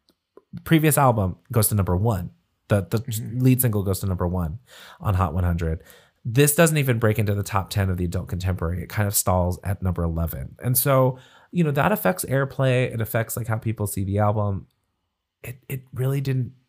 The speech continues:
Speaker 1: do much. The, it, the al-, it didn't move the album. Um,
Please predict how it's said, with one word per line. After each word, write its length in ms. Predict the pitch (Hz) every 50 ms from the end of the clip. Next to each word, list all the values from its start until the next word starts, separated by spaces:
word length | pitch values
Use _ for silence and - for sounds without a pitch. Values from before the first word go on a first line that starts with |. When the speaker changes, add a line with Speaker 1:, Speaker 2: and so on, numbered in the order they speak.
| _ _ _ _ _ _ _ _
Speaker 1:
do 200 | - - 120 135
much. 280 | 156 135 110 - - -
The, 220 | 110 - - 107
it, 240 | 98 - _ - 135
the 200 | 131 117 107 -
al-, 220 | 113 123 123 -
it 140 | 107 123 -
didn't 220 | - 131 131 127
move 260 | 120 117 123 131 127 127
the 140 | 131 117
album. 440 | 113 110 113 117 131 123 120 120 123 123 - - - - - - - - -
Um, 440 | 123 120 117 113 110 107 107 104 110